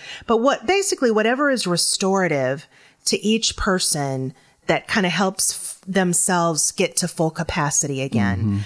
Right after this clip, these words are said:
Speaker 1: I just like that idea. And again, I think that's something that can last far beyond Corona season.
Speaker 2: Yeah, no.
Speaker 1: Uh, but I just, I loved it. A-, and realizing that you can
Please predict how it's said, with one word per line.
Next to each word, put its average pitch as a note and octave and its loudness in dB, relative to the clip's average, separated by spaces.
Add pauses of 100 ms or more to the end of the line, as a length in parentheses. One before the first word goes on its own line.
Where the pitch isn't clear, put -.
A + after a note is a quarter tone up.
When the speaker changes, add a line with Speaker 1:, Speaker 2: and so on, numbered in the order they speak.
(120)
Speaker 1:
I G#3+ 2
just A#3 0
like F#3+ 0
that G3+ 2
idea. G3 2
And E3+ 0
again, F3 0 (320)
I F#3+ 2
think G#3 0
that's F#3 0
something F#3+ 0
that D#3+ -2
can E3+ 0
last D#3+ 0
far G#3 2
beyond D#3+ 0
Corona D#3+ 0
season. A#2+ -2
Speaker 2:
Yeah, G2+ 2 (220)
no. G#2+ 2
Speaker 1:
Uh, D#3+ 2
but F3 0
I F3 2
just, F3 0
I F#3 0
loved E3+ 2
it. - -2
A-, C#3 -2 (180)
and G#3 2
realizing G3+ 2
that E3+ 0
you F3+ 0
can A3 0